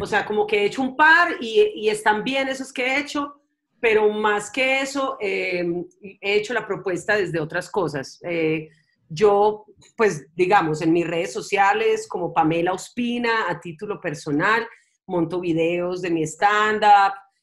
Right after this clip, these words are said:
ideas que tengo, y por fortuna, pues, he montado ya tantos videos que ya hay mucho material ahí afuera que la gente puede compartirse los videos, etiquetarme y todo eso.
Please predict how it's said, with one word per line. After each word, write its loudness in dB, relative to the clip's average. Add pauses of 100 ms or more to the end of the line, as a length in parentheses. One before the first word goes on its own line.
ideas -2
que -6
tengo, 2
y -8
por -6
fortuna, -4
pues, -6 (220)
he -6
montado 2
ya 0
tantos 0
videos 0
que -4
ya -2
hay -2
mucho -4
material -4
ahí -4
afuera -4
que -6
la -2
gente -6
puede -2 (320)
compartirse -2
los -4
videos, 2
etiquetarme 0
y -2
todo -4
eso. -6